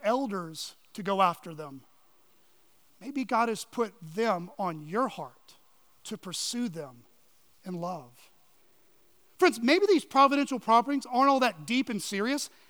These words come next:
They could just be some common grace ways to care for yourself that God keeps bringing up to your mind. For example, maybe in honor to the Lord, our body is a temple. Maybe you've been convicted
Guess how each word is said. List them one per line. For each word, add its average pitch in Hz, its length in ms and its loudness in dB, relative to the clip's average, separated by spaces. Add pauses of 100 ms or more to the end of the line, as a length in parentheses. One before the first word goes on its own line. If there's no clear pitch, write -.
(300)
They 254 120 -2
could - 220 -4
just - 220 -6
be 254 100 -4
some 202 220 -6
common 262 400 -2
grace 240 340 -2
ways 240 320 -2
to 240 100 -8
care 269 360 -6
for 240 120 -8
yourself 233 500 -2
that 233 80 -10
God 240 260 0
keeps 247 180 -8
bringing 262 360 -2
up 277 120 -6
to 277 80 -8
your 302 80 -2
mind. 330 460 -2 (640)
For 220 80 -4
example, 311 480 2 (480)
maybe 247 300 4
in 254 80 2
honor 262 280 8
to 285 120 0
the 262 80 2
Lord, 254 320 6
our 233 100 10
body 226 300 10
is 247 100 2
a 196 60 -6
temple. 320 440 2 (840)
Maybe 196 300 -6
you've 269 260 -2
been 285 160 0
convicted 277 520 0